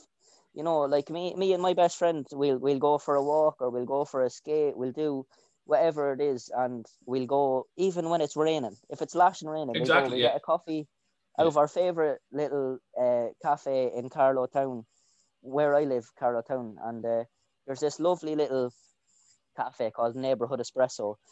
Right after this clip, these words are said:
Speaker 1: You know, they do this thing called a suspended coffee, where you buy a coffee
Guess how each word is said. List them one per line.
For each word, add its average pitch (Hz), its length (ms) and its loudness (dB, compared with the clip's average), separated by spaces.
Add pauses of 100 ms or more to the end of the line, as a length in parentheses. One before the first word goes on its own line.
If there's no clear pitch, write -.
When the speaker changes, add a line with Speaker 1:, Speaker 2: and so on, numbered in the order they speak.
(220)
Speaker 1:
You 139 80 -6
know, 135 140 0
they 123 100 -2
do 151 180 2
this 139 300 -4
thing 143 200 0
called 123 200 4
a 123 60 0
suspended 131 560 -4
coffee, 131 340 0
where 117 160 0
you 120 120 -2
buy 135 160 4
a 135 80 2
coffee 131 480 0